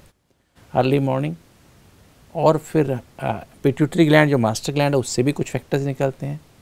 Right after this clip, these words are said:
एक पीनियल ग्लैंड है बीच में, उससे भी हमारे कुछ ऐसे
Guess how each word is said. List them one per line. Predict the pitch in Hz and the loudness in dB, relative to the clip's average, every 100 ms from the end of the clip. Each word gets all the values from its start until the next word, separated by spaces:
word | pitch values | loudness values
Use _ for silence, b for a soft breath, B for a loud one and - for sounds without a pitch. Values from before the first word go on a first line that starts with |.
| _ b b b b - | _ b b b b -8
एक | 156 - - | -6 -2 2
पीनियल | 143 165 170 | 6 6 8
ग्लैंड | 160 156 | 6 6
है | 151 | 4
बीच | 143 - 160 | 2 -2 -6
में, | 156 - _ - | -6 -10 _ -12
उससे | 113 - - 139 | -10 -4 0 2
भी | 151 | 2
हमारे | 143 143 147 | 4 4 2
कुछ | 147 127 | -2 -4
ऐसे | 127 135 | -4 -6